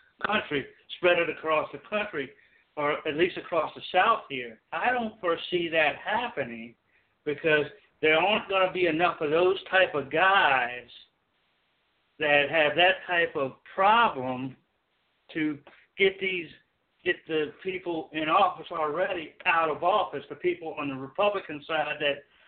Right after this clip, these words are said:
have, that, that are up for office, which basically right now you look at the numbers, there are more Democrats having to defend offices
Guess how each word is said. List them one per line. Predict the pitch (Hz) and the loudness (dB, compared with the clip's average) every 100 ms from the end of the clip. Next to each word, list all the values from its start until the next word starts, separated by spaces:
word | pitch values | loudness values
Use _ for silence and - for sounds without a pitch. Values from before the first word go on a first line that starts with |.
| _ | _
have, | - 185 202 202 185 165 - _ _ _ _ _ | 0 4 6 6 2 0 -6 _ _ _ _ _
that, | - 156 151 | 2 2 4
that | 156 156 | 4 2
are | 147 - | 2 2
up | 240 - | 2 0
for | 156 | -2
office, | 147 135 139 139 | 2 0 -2 -6
which | 151 139 - _ _ | -6 -6 -8 _ _
basically | 180 202 190 160 160 | 4 4 0 -8 -4
right | 151 156 151 | 0 0 0
now | 143 165 | 0 0
you | 147 143 | 0 -2
look | 147 180 | -4 -4
at | 160 | -6
the | 151 135 | -8 -8
numbers, | 139 180 196 156 131 120 120 - - _ _ _ _ _ _ _ | 0 2 2 0 -6 -10 -12 -18 -20 _ _ _ _ _ _ _
there | 151 | -4
are | 143 | -2
more | 165 180 156 | -2 0 0
Democrats | 127 180 190 175 165 151 147 139 - | 2 2 2 0 2 4 4 2 -4
having | 160 147 143 | -2 -2 -2
to | 139 | -2
defend | 135 135 156 143 | -4 -2 -2 0
offices | 156 151 147 151 - 139 | 2 2 0 -8 -10 -14